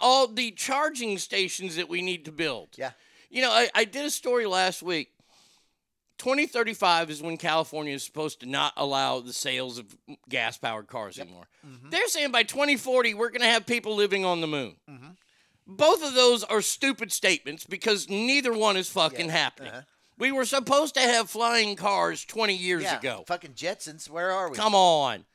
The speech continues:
Speaker 2: Yeah.
Speaker 1: And, and this whole idea, it, shut up and do your jobs.
Speaker 2: Yeah, yeah.
Speaker 1: Fucking clean up the goddamn streets.
Speaker 2: Yeah.
Speaker 1: Don't let there be
Speaker 2: Yeah.
Speaker 1: maps of feces.
Speaker 2: Yeah, eh, yeah, that is a very good point.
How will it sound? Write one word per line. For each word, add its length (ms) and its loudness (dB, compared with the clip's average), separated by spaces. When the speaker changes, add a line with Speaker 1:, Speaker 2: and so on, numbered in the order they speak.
Speaker 2:
Yeah. 160 -8
Speaker 1:
And, 160 -2
and 180 -4
this 200 -4
whole 300 2
idea, 540 2
it, 220 -6
shut 400 0
up 200 4
and 100 -8
do 120 -2
your 200 -2
jobs. 800 2
Speaker 2:
Yeah, 100 -12
yeah. 40 -16
Speaker 1:
Fucking 360 0
clean 300 -4
up 180 0
the 60 -14
goddamn 500 0
streets. 560 -4
Speaker 2:
Yeah. 140 -4
Speaker 1:
Don't 240 2
let 200 0
there 100 -4
be 120 -2
Speaker 2:
Yeah. 120 -4
Speaker 1:
maps 400 0
of 120 -2
feces. 520 -2
Speaker 2:
Yeah, 480 -4
eh, 40 -4
yeah, 240 4
that 220 2
is 100 -6
a 80 -4
very 320 0
good 300 -10
point. 380 -10